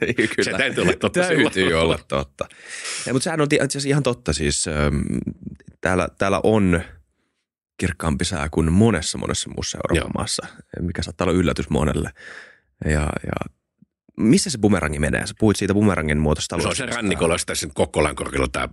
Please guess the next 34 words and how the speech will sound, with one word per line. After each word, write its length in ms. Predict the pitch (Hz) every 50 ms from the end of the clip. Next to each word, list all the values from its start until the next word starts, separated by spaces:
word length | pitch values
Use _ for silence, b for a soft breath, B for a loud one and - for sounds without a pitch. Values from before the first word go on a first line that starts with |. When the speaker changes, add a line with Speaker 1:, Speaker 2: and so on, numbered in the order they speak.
| 73 - -
Speaker 2:
Imatralle, 440 | - - 71 67 - - 62 62 64
ei 80 | 65
nyt 160 | 67 71 69 -
tarkkoja 420 | - 76 71 - - - 64 -
rajoja 340 | - 71 67 64 64 65 67
ole, 140 | 67 62 62
Speaker 1:
Just 100 | 85 82
Speaker 2:
mut 60 | - -
siis, 200 | - - - -
Speaker 1:
niin, 140 | - - 73
joo. 60 | 73
Speaker 2:
siis 220 | 71 69 - - -
se, 140 | - - -
se 180 | - - - 69
voi, 140 | 76 76 71
niinku, 240 | 80 82 85 78 - - - 80 80
se 140 | 76 101
pitää 200 | 85 95 76 90
aina 180 | 98 98 98 92
mitata 380 | 98 107 104 - 80 - - - _ -
paikallisesti. 420 | 71 71 69 67 - - - - -
Meillä 120 | 69 62
on 80 | - 65
tilastoja 520 | - 82 69 62 - - - - - -
siitä, 320 | - - 69 65 64 - -
että 120 | - -
mikä 220 | - - - 64
on 120 | 62 62 60
tällä 260 | - - 127 - -
alueella 280 | - - - 120 107 98
Speaker 1:
Mm. 60 | -
Speaker 2:
ennustettu 460 | - - - - - - - - -
aurinkosäteilyn 680 | - - - - - - - - _ - - - - -
määrä. 240 | - - - -